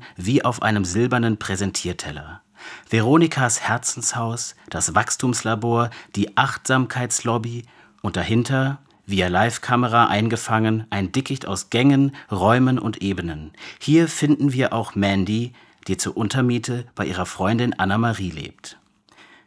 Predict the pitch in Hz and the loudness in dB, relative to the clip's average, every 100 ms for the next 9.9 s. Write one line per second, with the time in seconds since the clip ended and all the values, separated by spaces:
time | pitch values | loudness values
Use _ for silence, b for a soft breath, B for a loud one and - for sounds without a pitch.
0 | b _ - 123 135 127 165 170 120 117 | b _ 0 2 6 6 6 2 0 2
1 | 131 143 147 - 120 117 - B - 98 | 4 4 2 2 0 0 -4 B -12 0
2 | 120 160 156 131 123 104 87 - 117 - | 4 4 4 0 0 -2 -2 -2 0 0
3 | - b b b b - - - 95 90 | -4 b b b b -6 -4 -4 -2 -2
4 | 98 117 98 95 - 104 - - 80 - | -2 -2 -4 -6 -6 -8 -8 -8 -8 -12
5 | - _ _ _ _ _ _ _ _ _ | -18 _ _ _ _ _ _ _ _ _
6 | _ - 98 117 151 165 151 - 143 143 | _ -8 0 4 4 4 2 -2 -4 -4
7 | - - 98 90 - 95 110 139 - - | -8 -8 -6 -6 -2 2 2 0 -8 -16
8 | - 95 92 104 127 135 107 104 107 95 | -4 -4 0 2 4 2 2 0 -2 -2
9 | - 98 117 117 - 113 - 110 | -2 0 0 -2 -4 -6 -2 -4